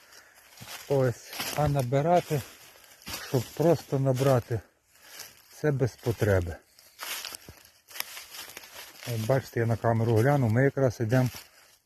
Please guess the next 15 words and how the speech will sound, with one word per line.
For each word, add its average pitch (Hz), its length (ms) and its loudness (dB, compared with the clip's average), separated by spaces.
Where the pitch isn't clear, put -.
одним 127 520 2
міжряддям. 110 960 6
Ха, 104 460 0
та 107 140 -2
я 117 160 0
собі 117 240 -2
зайняв 190 420 2
вже 131 320 2
отаким 127 480 0
чином. 123 340 4
Тут 214 180 -2
недовга 127 440 6
територія, 175 720 2
отаким 127 380 -4
чином 156 380 0